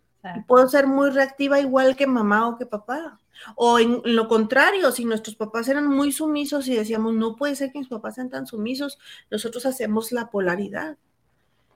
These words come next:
Speaker 2: Entonces, depende de muchos factores. Podernos amar es mirarnos sin juzgar y aceptar todas las partes que tenemos.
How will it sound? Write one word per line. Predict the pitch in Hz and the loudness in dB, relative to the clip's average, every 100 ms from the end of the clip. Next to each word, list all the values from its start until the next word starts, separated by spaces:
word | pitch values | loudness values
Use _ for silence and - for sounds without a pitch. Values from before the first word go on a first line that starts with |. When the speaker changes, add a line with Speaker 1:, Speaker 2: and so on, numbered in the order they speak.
| _ _ | _ _
Speaker 2:
Entonces, | - 269 330 | -8 -6 -2
depende | 370 311 285 302 | 0 2 6 6
de | |
muchos | 294 269 294 269 - | 6 2 0 -2 0
factores. | 220 208 - 202 143 175 - _ - - _ _ _ _ _ _ _ _ _ | -2 -2 0 0 0 -6 -16 _ -20 -20 _ _ _ _ _ _ _ _ _
Podernos | 269 277 302 339 427 427 | 8 10 8 6 0 0
amar | 285 202 208 208 285 - _ _ | 0 2 4 2 0 -6 _ _
es | 240 254 | 2 2
mirarnos | 277 294 277 262 269 262 | 2 2 2 2 -2 -4
sin | 277 | -6
juzgar | 247 220 196 185 214 247 - - _ _ _ _ _ _ _ - - - - | -8 -8 -10 -2 0 0 -6 -16 _ _ _ _ _ _ _ -20 -12 -12 -6
y | 202 | 0
aceptar | 214 208 214 214 233 233 | 0 2 -4 0 -2 -2
todas | 240 247 | -2 0
las | 247 233 | 0 0
partes | 185 185 214 | -4 -4 -6
que | - | -10
tenemos. | 202 175 170 202 - | -10 -8 -8 -10 -18